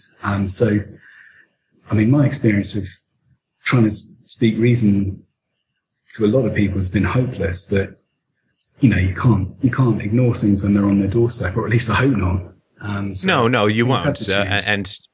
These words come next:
Speaker 2: your goal, of course, I assume, is to gain credibility for when the switch gets flipped, right?
Speaker 1: I suppose, I mean
Speaker 2: You know, why, why did Churchill, why did Churchill attain the prime ministership of England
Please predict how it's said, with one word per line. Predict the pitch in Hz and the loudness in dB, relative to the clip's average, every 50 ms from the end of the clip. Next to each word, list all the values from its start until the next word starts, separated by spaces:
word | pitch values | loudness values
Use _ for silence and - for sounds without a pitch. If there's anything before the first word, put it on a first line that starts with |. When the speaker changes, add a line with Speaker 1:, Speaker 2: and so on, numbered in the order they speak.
| _ _ _ _ | _ _ _ _
Speaker 2:
your | - - 117 117 107 | -14 -4 -2 -2 0
goal, | 98 123 120 113 107 98 | 0 0 0 0 0 -2
of | 90 | -4
course, | - - 104 95 92 - | -2 -2 -2 -2 0 -2
I | 98 90 | -2 -2
assume, | 90 - - - 95 87 90 | -2 -2 -2 0 0 0 0
is | 85 80 - | -2 -4 -4
to | - 95 90 | -4 -4 -2
gain | 82 - 101 98 95 92 | -2 -2 -4 -4 -4 -4
credibility | - 101 85 82 78 92 98 98 87 78 82 80 | -4 -4 -4 -2 -2 -2 -2 -2 0 -2 -2 -4
for | - - 87 80 80 | -2 -2 -2 -2 0
when | 76 80 78 80 80 78 | 0 0 -2 -2 -2 -4
the | - 78 | -6 -6
switch | - - 101 - - - - - - _ _ - | -2 -2 -2 -2 -2 -4 -6 -6 -10 _ _ -6
gets | 87 78 - - | -6 -6 -6 -6
flipped, | - 131 131 - - - - | -4 -2 -4 -4 -4 -10 -8
right? | 78 80 90 - _ _ _ _ _ _ _ _ _ _ _ _ _ _ _ _ _ _ _ _ _ _ _ _ _ _ _ _ _ _ _ _ _ _ _ _ _ _ _ _ _ - | -6 -6 -6 -8 _ _ _ _ _ _ _ _ _ _ _ _ _ _ _ _ _ _ _ _ _ _ _ _ _ _ _ _ _ _ _ _ _ _ _ _ _ _ _ _ _ -8
Speaker 1:
I | - | -8
suppose, | - - - 92 92 90 92 | -8 -6 -2 -4 -2 -2 -4
I | - - 101 | -4 -4 -4
mean | 101 92 92 92 95 92 - - _ | -4 -4 -4 -6 -6 -8 -12 -12 _
Speaker 2:
You | 131 131 | -2 -2
know, | 120 117 | 0 0
why, | 113 120 120 113 | 0 0 -2 -2
why | 110 107 113 120 117 | -2 -2 -2 -2 0
did | 110 113 98 90 | -2 -4 -4 -4
Churchill, | - 143 147 143 - - 113 98 98 101 - - - _ _ _ | -2 -2 -2 -2 -4 -4 -2 -2 -2 -4 -8 -14 -20 _ _ _
why | - 110 123 131 | -4 -2 0 0
did | 131 117 | 0 -2
Churchill | - - 135 131 127 - - 107 95 90 85 - _ _ _ _ _ _ _ _ _ _ _ - | -2 -2 -2 -2 -2 0 0 0 0 0 -2 -6 _ _ _ _ _ _ _ _ _ _ _ -14
attain | 98 - 120 110 107 98 | -10 -4 -2 -2 -2 -2
the | 90 | -6
prime | 87 - 107 101 92 95 | -6 -4 -2 -2 -2 -2
ministership | 95 95 95 - - 92 85 - 101 92 - | -2 -4 -4 -6 -6 -6 -4 -2 -4 -2 -2
of | 87 80 | -2 -2
England | 104 127 123 90 90 95 104 - - | -2 0 0 -2 -2 -4 -6 -10 -14